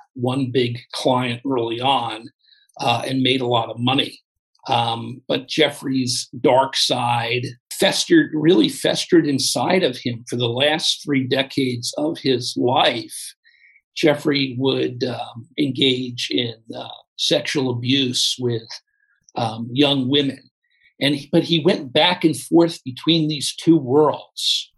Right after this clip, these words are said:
Uh, and to me, that is the most fascinating thing about Jeffrey Epstein, how he was able to maintain this presence with very smart, intelligent people, very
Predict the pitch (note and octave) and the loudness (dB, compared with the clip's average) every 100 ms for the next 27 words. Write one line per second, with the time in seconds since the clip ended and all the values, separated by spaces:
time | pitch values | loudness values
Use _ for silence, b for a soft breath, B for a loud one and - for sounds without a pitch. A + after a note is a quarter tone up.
0 | _ _ _ _ _ C#3+ C3 B2 D3+ D3 | _ _ _ _ _ 0 2 2 0 -2
1 | - C#3 C#3 D#3 F3+ F3 E3 C#3 - _ | -2 -2 2 4 4 2 0 -4 -14 _
2 | _ _ _ _ _ _ - C#3 D#3 D#3+ | _ _ _ _ _ _ -6 2 4 4
3 | D#3 D3 C3 - C#3+ C3+ - C3+ C3 - | 2 0 -2 -2 -2 -2 0 0 0 -2
4 | C#3 C3+ B2 A#2+ - B2 B2 A#2+ - C3 | -2 0 -2 -4 0 2 0 -4 -4 -2
5 | A#2 - _ _ _ _ _ _ F#3 A#2+ | -2 -6 _ _ _ _ _ _ 0 0
6 | C3+ A#2+ A#2+ - A#2 G#2+ - D3 E3 - | -2 -4 -4 -6 -6 -8 -4 -2 -2 -2
7 | - C3 B2 C#3 C3+ A#2+ - C3 A#2+ A#2+ | -2 -2 -2 -4 -4 -8 -4 -2 -2 -4
8 | B B B C3+ C3 B2+ - D3+ D3 D3 | B B B -2 0 -2 -2 0 2 0
9 | B2 - - D3 D#3 D3+ B2 - - - | -2 -6 -4 2 2 0 -6 -6 -6 -6
10 | - _ _ - C#3 B2 A#2+ E3 A3 G3 | -12 _ _ 0 2 2 4 6 6 2
11 | - E3 D#3+ C3+ - B2 - D3+ D#3 C3 | 0 2 4 2 -4 -10 0 0 0 -4
12 | B2 - D#3 - B2+ C#3 - | -4 -2 -2 -4 -4 0 0